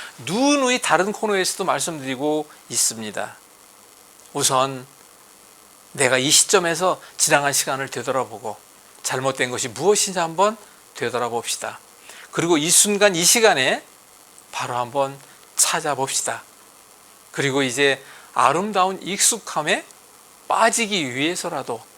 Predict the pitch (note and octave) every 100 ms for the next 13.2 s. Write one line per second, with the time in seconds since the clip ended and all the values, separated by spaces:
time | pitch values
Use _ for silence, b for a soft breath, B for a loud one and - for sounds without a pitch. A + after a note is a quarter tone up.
0 | - - - - - - - D3+ C3 C3
1 | B2 - B3 F#3+ E3 F3 G#3 B B -
2 | - A#2+ A#2+ C3 F3+ F#3 E3 C#3+ B2+ C#3
3 | C#3 F#3 A#2 - - - - - - -
4 | - - B B B - - D#3+ D#3+ A3+
5 | F#3+ G3 G3 G#3+ A3 G#3 G3+ F#3 F3 F3
6 | D#3+ D#3 C3+ D3+ E3+ B2+ G#2+ G2 - -
7 | B B - - D3+ D3+ D3 C3 B2 C#3+
8 | C3 G#2+ G2 - - - - - - -
9 | - - - - D#3+ F3+ F3+ - C#3+ -
10 | - - - - B B B - A#3 A#3+
11 | B3+ B3+ A#3 F#3 F3 F#3+ - B B -
12 | C3+ C3+ C#3 C#3 B2+ C3 B2+ A2+ G#2+ -
13 | G#2